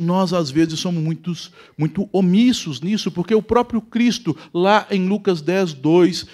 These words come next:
declara aos discípulos que eles deveriam rogar ao Pai que enviasse trabalhadores para a seara.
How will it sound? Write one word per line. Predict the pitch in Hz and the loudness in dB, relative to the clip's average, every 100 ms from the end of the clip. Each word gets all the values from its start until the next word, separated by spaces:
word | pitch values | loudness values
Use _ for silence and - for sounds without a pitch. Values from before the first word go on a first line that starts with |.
| - | -6
declara | 139 175 180 175 196 196 139 104 _ | 0 0 0 0 2 2 2 -2 _
aos | - 160 147 - | 0 0 0 -6
discípulos | 135 135 - 185 190 147 - - - | -10 -8 -4 -4 -4 -8 -8 -16 -2
que | |
eles | 170 165 | 0 2
deveriam | 180 170 170 185 170 | 2 4 2 0 -4
rogar | 135 208 196 143 185 233 226 - | 4 6 6 6 6 6 4 -2
ao | 185 196 | 2 2
Pai | 196 143 139 170 175 - _ | 2 0 2 0 -2 -16 _
que | 190 | 0
enviasse | 196 190 151 156 185 - 254 - _ _ _ _ _ - | 0 4 6 6 4 -2 -4 -6 _ _ _ _ _ -6
trabalhadores | 214 233 180 165 151 117 117 117 117 | 0 0 2 2 2 0 0 0 -2
para | - 98 | -8 -8
a | 92 | -8
seara. | - 87 67 | -10 -10 -10